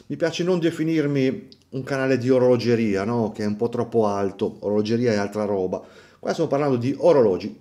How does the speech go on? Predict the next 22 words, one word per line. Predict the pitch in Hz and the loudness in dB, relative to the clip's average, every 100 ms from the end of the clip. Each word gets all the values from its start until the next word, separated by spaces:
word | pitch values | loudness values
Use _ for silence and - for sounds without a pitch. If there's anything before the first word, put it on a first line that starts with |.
| - | -6
gli | 190 | 0
oggetti | 185 139 196 - - - | 2 4 2 0 -8 -2
orologi, | 147 135 110 104 165 | 0 2 2 0 -2
poi | 196 160 | -2 -2
quello | 143 120 | 0 -2
che | 123 | -2
c'è | 127 139 | -4 -2
dietro | 127 127 110 | 0 0 -2
piano | 110 110 | -4 -6
piano | 107 120 | -4 -4
si | 104 120 | -4 -6
sviluppa | 107 123 110 110 110 | -4 -4 -2 -2 -4
con | 104 107 | -4 -2
la | 107 | -4
passione, | 107 - 113 104 98 | -6 -10 -8 -8 -6
col | 113 104 | -8 -4
tempo | 101 98 104 - - - | -6 -4 -8 -10 -20 -10
e | - | -6
ci | - | -4
divertiamo | 151 131 127 120 113 | 0 0 0 0 -2
tutti | 113 101 101 | -4 -8 -8
quanti. | 107 127 120 95 87 | -4 -2 -2 -6 -10